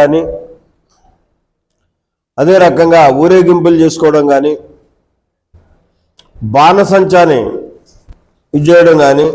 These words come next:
పది మంది గుమిగూడి ఎదుటివారిని ఇబ్బంది పెట్టేటటువంటి పరిస్థితులు కానీ కల్పించకుండా,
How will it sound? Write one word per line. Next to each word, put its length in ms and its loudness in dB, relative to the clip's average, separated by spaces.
పది 260 0
మంది 320 2
గుమిగూడి 480 2
ఎదుటివారిని 600 0
ఇబ్బంది 320 0
పెట్టేటటువంటి 720 -2
పరిస్థితులు 560 -4
కానీ 200 -2
కల్పించకుండా, 720 0